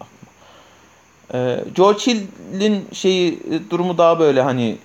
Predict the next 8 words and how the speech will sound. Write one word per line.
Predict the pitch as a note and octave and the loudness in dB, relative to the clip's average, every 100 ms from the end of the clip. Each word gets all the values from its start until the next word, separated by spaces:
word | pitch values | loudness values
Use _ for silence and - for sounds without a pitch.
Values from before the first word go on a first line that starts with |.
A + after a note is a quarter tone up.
| _ - | _ -4
kontrol | C3+ B2+ B2+ B2 | -2 -2 2 2
edilebilir | A#2+ A#2 B2 B2 B2 | 2 0 -2 -4 -6
durumda. | B2 A#2+ A#2 D3 E3+ E3+ - | -4 -4 -2 -2 -2 -6 -6
Onun, | C#3 D3 D3 - - A#2+ | -2 -2 -2 -8 -12 -6
e, | B2+ A#2+ A#2 - - - - - | -4 -4 -4 -8 -10 -16 -20 -20
iki | - | -8
senesi | - D#3 B2+ - | 0 0 0 2
var | A#2 | 2